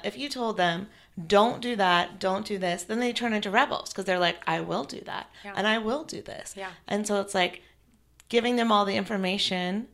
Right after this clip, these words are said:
Speaker 1: so that they know better, and then they have to choose whether or not to do better. And they're gonna have their own experiences,
Speaker 2: Yeah.
Speaker 1: just like
Speaker 2: Yeah.
Speaker 1: we all had.
Speaker 2: Yes.
Speaker 1: They're go-, they're gonna make their own mistakes. You have to let them fail. You know, we cannot be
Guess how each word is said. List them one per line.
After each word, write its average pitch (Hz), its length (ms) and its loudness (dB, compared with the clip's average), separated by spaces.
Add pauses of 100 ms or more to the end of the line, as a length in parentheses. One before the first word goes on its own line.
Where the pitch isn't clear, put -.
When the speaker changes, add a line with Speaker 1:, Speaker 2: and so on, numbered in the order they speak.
(220)
Speaker 1:
so - 180 -8
that 185 180 2
they 190 160 4
know 226 320 4
better, 180 500 -2 (220)
and 202 160 -2
then 190 240 0
they 208 180 4
have 214 180 -4
to - 100 -10
choose - 380 -10
whether 180 200 -4
or - 40 -2
not - 200 -4
to 202 60 -14
do 190 140 -6
better. 196 160 2
And 233 160 0
they're 302 80 4
gonna 311 140 2
have 320 100 4
their 330 180 4 (200)
own 370 340 0
experiences, 190 960 -4
Speaker 2:
Yeah. - 60 -16 (320)
Speaker 1:
just 330 220 -4
like 311 180 2
Speaker 2:
Yeah. 269 60 -10
Speaker 1:
we 311 160 0
all 262 220 8
had. 170 420 2
Speaker 2:
Yes. 175 420 -14
Speaker 1:
They're 220 200 4
go-, 214 220 -2
they're 240 160 4
gonna 262 160 0
make 254 140 0
their 269 180 -2
own 254 240 -4
mistakes. 208 420 -6
You 214 60 -6
have 208 100 -2
to 226 100 -8
let 226 300 -4
them 240 280 -2
fail. 185 500 -6
You 196 120 -8
know, 190 120 -4
we 190 120 -6
cannot 202 640 -2
be 185 360 -8